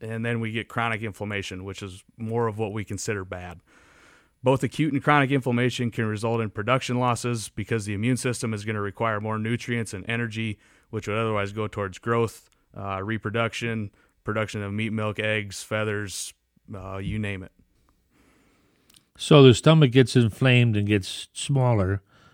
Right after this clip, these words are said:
Speaker 2: so the pig eats less.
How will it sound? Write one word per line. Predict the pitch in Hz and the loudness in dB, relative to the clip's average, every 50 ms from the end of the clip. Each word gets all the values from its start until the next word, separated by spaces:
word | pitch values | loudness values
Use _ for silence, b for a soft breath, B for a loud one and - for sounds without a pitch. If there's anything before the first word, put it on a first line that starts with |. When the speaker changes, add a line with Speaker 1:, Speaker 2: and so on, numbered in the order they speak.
| _ _ | _ _
Speaker 2:
so | - - - 123 110 | -8 0 2 2 4
the | 110 104 | 2 2
pig | 87 - 123 123 113 107 101 - - _ _ _ _ _ _ _ _ _ _ - | 2 2 4 4 4 2 -2 -8 -12 _ _ _ _ _ _ _ _ _ _ -2
eats | 120 120 101 - - 123 | 0 0 0 0 0 0
less. | 127 120 101 80 - - - - | 2 2 2 0 -2 -10 -14 -14